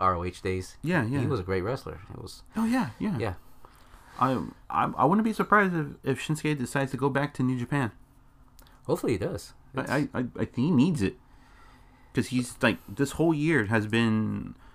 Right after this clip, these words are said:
Speaker 2: I hate to say it, this whole year for him has not been good.
Speaker 1: It's
Speaker 2: The
Speaker 1: not,
Speaker 2: only
Speaker 1: it's
Speaker 2: highlight that, that for his career this year
Speaker 1: It's the title. The
Speaker 2: was
Speaker 1: U S
Speaker 2: w-,
Speaker 1: title.
Speaker 2: no, was winning the Royal Rumble.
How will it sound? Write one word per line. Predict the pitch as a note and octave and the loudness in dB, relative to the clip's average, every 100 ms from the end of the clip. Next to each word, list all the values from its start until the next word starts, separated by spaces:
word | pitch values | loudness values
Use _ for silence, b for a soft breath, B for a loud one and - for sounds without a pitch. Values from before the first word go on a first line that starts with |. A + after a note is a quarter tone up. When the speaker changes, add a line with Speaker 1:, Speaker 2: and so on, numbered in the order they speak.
| b | b
Speaker 2:
I | A2+ | 2
hate | F3+ A#3 | 2 0
to | D3+ | -2
say | C4 - | 0 2
it, | D3 B B B B - | 2 B B B B -6
this | C#3+ - | -6 -2
whole | D#3 D3+ | 0 2
year | B2 D3+ | 2 0
for | D#3 E3+ | 0 0
him | E3+ F3+ F3 E3 - - - - | 2 2 0 -2 -6 -20 -20 -8
has | A#2+ A#2+ A#2 A2+ G#2 G2 | 0 2 2 0 -2 -2
not | F#2+ F#2+ G2 D3+ | 0 2 2 0
been | F3 F3+ | 0 0
good. | E3 B2+ F#2+ - b b b | 2 0 -2 -10 b b b
Speaker 1:
It's | A#2+ | 2
Speaker 2:
The | A2+ | 6
Speaker 1:
not, | C#3 | 8
Speaker 2:
only | D#3+ F3 D#3+ | 8 6 2
Speaker 1:
it's | - | 2
Speaker 2:
highlight | - C#3 D3 C3 G#2+ | 2 4 4 2 0
that, | - - G2+ | -4 -6 0
that | A2 G#2 - - | 0 0 -4 -2
for | B2 | 0
his | A#2+ B2+ | 2 0
career | - A#2 B2 | -2 0 0
this | G2+ F#2 G#2 | 0 -4 -4
year | A2 C3+ - - | -4 -4 -8 -18
Speaker 1:
It's | - | -16
the | |
title. | - A2+ F#2 - - - - | -4 -2 -2 -8 -16 -20 -6
The | - | 0
Speaker 2:
was | A2+ | 2
Speaker 1:
U | |
S | G#2 | 2
Speaker 2:
w-, | A2 | 4
Speaker 1:
title. | C3+ G2+ | 4 4
Speaker 2:
no, | |
was | - A#2 G#2 | 4 2 4
winning | A#2+ B2 A#2 | 6 6 6
the | G#2+ | 4
Royal | A2 G2 | 4 6
Rumble. | G2+ F#2 E2 | 4 2 -2